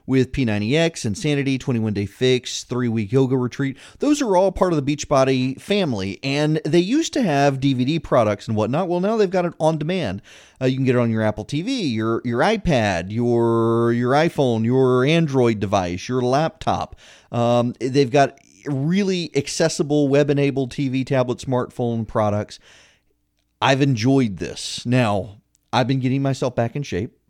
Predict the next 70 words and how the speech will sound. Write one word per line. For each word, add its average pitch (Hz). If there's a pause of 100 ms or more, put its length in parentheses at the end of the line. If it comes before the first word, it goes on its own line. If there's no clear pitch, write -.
(320)
preparing 110
for 107
opportunities 98
that 87
hopefully 101
I 95
will 90
reveal 92
to 90
you 95
at 117
some 95
point 92
in 85
the 82
future. 170 (520)
Um, 135
but 175 (120)
when 160
we 165
were 165
at 156
the 147
beach 220
last 98
week, 117
we 131
went 143
to 143
Hilton 123
Head 104
for 101
a 98
week, 113 (200)
and 135
I 143
joined 202
a 208
local 131
gym 143
down 113
there 107
just 180
for 220
a 190
week's 175
membership 180
to 113
go 123
by. 139
But 113
there 139
were 135
a 131
couple 240
days 139
where 123
I 110
couldn't 208
get 151
out 131
of 117
the 110
house 107
in 127
the 113
time 131
that 107
that 135
gym 117